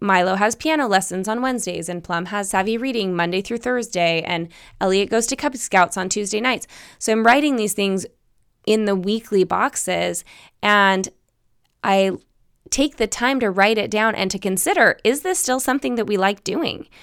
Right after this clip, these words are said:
As I'm writing it down, it doesn't automatically generate there like it does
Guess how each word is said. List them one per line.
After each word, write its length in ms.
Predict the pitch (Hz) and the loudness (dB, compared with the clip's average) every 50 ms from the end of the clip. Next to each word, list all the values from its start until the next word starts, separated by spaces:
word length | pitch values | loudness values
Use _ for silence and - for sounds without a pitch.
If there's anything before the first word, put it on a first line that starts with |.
| - - _ _ _ _ _ _ | -20 -20 _ _ _ _ _ _
As 240 | - 208 233 277 269 | 2 4 6 6 6
I'm 240 | 269 254 233 208 190 | 6 4 4 2 0
writing 440 | 185 180 208 220 247 277 247 262 247 | 0 2 4 4 4 4 2 0 0
it 80 | 226 | 0
down, 160 | 208 220 196 175 | 2 2 2 2
it 60 | 175 | 0
doesn't 220 | 202 226 269 254 - | -2 -2 -2 -2 0
automatically 640 | - - 202 214 226 233 226 214 202 202 196 - 190 | 2 4 4 4 4 4 4 2 2 2 0 -2 -4
generate 460 | 185 - 202 190 196 190 185 180 165 | -4 -2 -4 -4 -2 -2 -4 -4 -4
there 140 | 170 190 175 | -6 -6 -4
like 200 | 175 175 175 175 | -2 -2 -2 0
it 160 | 202 170 - | -2 -2 0
does 400 | - 185 170 170 175 170 165 165 | 2 2 2 4 2 0 -2 -6